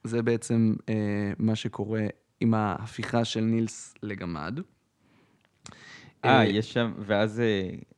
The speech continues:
Speaker 2: כשנילס בעצם מגלה את אווזי הבר,
Speaker 1: מהמם.
Speaker 2: אז, אה, הוא, הוא, הוא יוצא אליהם,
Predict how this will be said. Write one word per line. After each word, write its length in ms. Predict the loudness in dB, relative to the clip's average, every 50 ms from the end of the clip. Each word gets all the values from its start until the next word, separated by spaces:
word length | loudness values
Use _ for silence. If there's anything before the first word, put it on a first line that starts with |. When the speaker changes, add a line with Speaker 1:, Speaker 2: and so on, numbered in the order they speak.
| _ _ _ _ _ _
Speaker 2:
כשנילס 840 | -20 -14 -10 -8 -6 -6 -4 -4 -2 -2 -2 -2 -2 -6 -10 -16 -20 -12
בעצם 400 | -10 -8 -8 -6 -6 -4 -4 -4
מגלה 280 | -4 -4 -4 -2 -2 -2
את 120 | -2 -2
אווזי 280 | -6 -10 -10 -8 -6 -6
הבר, 320 | -2 0 2 2 2 2 -2 -6 -10 _ _ _ -6
Speaker 1:
מהמם. 300 | -2 -2 0 -2 -2 -4 -8 -12 _ _ -20 -20 _ _ _ _ _ _ _ -6
Speaker 2:
אז, 300 | -4 -4 -4 -4 -4 -2
אה, 460 | -2 0 0 -2 -2 -2 -2 -4 -6 -6
הוא, 400 | -8 -8 -6 -6 -6 -6 -8 -10 -12 -16 -20 -20 -20 -20 -20 _ _ _
הוא, 500 | -20 -18 -16 -16 -14 -12 -10 -8 -8 -8 -8
הוא 140 | -8 -6 -6
יוצא 320 | -8 -4 0 2 2 2
אליהם, 320 | 2 0 -2 -6 -6 -8